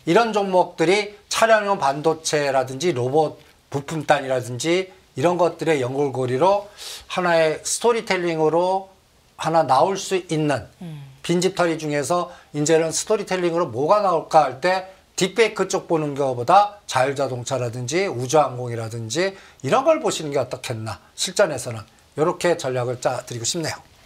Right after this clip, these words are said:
Speaker 2: 대표님, 원전에 관한 이야기를 좀 해보고 싶은데 저희가 이제 체코와의 본계약 체결이 내년 삼월인 걸로 알고 있는데 미 원자력 발전 기업 웨스팅하우스가 또 한국 수력 원자력의 체코 원전 수주에 대해서 문제를 제기했잖아요. 여기는 좀 어떻게 풀릴 수 있을까요?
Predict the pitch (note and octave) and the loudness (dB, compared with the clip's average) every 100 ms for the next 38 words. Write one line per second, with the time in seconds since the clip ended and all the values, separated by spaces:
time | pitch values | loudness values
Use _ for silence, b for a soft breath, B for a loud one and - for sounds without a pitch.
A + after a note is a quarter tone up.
0 | B B B - G3 A#3+ F#3 F3+ G#3+ E4 | B B B -20 -8 -4 -2 -2 4 4
1 | F#4 F4 E4 C4+ A#3+ A#3 A3+ G3+ F#3 G3 | 4 0 0 0 0 -2 -4 -4 -6 -6
2 | G3+ G#3+ B3+ B3 B3 C4 B3 G#3+ F3+ F3+ | -10 -8 -8 -6 -8 -8 -12 -8 -4 -4
3 | F#3 F#3 F#3 F#3 F3+ F3 F3 E4 - F4+ | -4 -6 -2 -2 -2 -6 -6 -8 4 4
4 | D#4 D4+ A3+ G#3 A3+ A3+ A3+ A3 G#3 G3+ | 4 -2 -8 -4 0 0 -2 -8 -6 -4
5 | E3+ E3 F#3 - E4 F#4+ F#4 C#4+ A#3+ E3 | -4 -6 -8 -6 0 0 0 0 0 0
6 | E3 G#3+ F3+ E3 G#3+ B3 G#3+ F3+ A#3+ E3+ | -4 -8 -8 -6 -2 0 0 -2 2 2
7 | G3+ D#4+ F#4+ D#4 D4+ C#4+ B3+ B3 F3+ F#3 | 2 0 2 -2 0 -4 0 -2 0 -2
8 | B3 E4+ D4 A#3 - F#3 G3 G#3 B B | -4 -4 -2 -2 -6 -4 -2 -2 B B
9 | B B3 G4 G#4 G4+ - G4+ G4+ F#4+ F#4+ | B 0 2 2 -2 -6 -2 0 2 2
10 | F#4 G#3+ G#3 A#3 A#3 A3 A#3+ D#4+ C#4+ G#3 | 0 -6 0 0 0 -4 -6 -8 -4 -2
11 | F#3 C#4 D4 C4+ A#3 A3 G3 F3+ F#3 E3 | 0 -2 -2 -8 -6 -6 -4 -4 -6 -8
12 | F#3 B3+ B3+ B3 F3+ - F#3 A#3+ C4 A3+ | -2 0 0 0 -6 -8 -8 -6 -4 -4
13 | E3 E3+ A3 E3 F3+ C4+ D4+ D4+ C#4+ E3+ | -4 -6 -6 -6 -6 -4 -4 -4 -2 -2
14 | C4 D4+ D4 D4 C#4 - D#3+ - - D#3 | -4 -6 -6 -8 -8 -10 -14 -12 -12 -12
15 | E3+ | -14